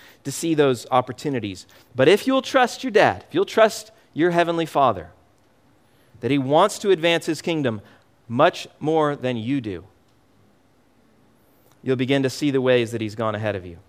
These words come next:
So that's our first point. Trust your dad. Um, when Emma was little, I learned that if she skinned her knee or bumped her head, my reaction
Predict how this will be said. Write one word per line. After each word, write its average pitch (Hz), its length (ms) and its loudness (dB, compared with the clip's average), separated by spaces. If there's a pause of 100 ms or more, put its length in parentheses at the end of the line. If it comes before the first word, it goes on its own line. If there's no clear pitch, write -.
(1120)
So - 140 -10
that's - 180 4
our 147 120 2
first - 320 -4
point. 101 280 -10 (440)
Trust 127 260 -2
your 120 60 -6
dad. 104 300 0 (840)
Um, 131 380 6 (280)
when 180 200 0
Emma 180 440 6
was 139 200 0
little, 117 360 -2 (1200)
I 139 160 8
learned 151 540 2 (560)
that 123 680 2 (1080)
if 156 120 2
she 196 140 -4
skinned 202 480 0
her 170 160 0
knee 165 320 4
or 131 80 2
bumped 151 320 2
her 131 140 0
head, 127 480 2 (280)
my 143 420 6
reaction 160 920 4